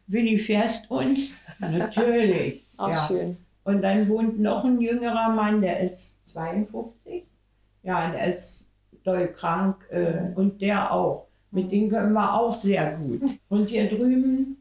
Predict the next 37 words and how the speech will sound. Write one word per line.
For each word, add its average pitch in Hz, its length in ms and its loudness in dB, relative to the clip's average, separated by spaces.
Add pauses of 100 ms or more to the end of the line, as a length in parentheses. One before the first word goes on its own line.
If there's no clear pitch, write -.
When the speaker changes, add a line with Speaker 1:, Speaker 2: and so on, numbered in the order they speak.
Speaker 1:
die 214 140 0
Frau, 175 800 -2
die 190 80 -6
ist - 220 -12
dreiundneunzig. 170 1080 -4 (180)
Speaker 2:
Mhm. 185 460 -6 (320)
Speaker 1:
Aber 175 240 0
die 160 320 -2
ist - 300 -4
noch 214 280 2
fit - 640 -4
wie 226 140 2
ein 247 100 4
Turnschuh. 302 540 0 (800)
Ja, 208 300 0
und 208 180 2
dann, 214 340 2
wenn 202 300 4
Wetter 214 440 2
so 208 120 2
ist 208 220 0
wie 208 140 4
heute, 214 460 2
ich 208 260 0
denk 214 300 2
mal, 220 320 0 (340)
mein 196 200 2
Mann 202 240 2
hat 202 180 -4
sich 196 220 -4
gestern 185 560 -2
auch 196 240 -2
einen 196 120 2
Rollator 170 840 -2 (260)
geholt. 254 540 0 (240)
Und, 220 600 2
äh, 202 340 2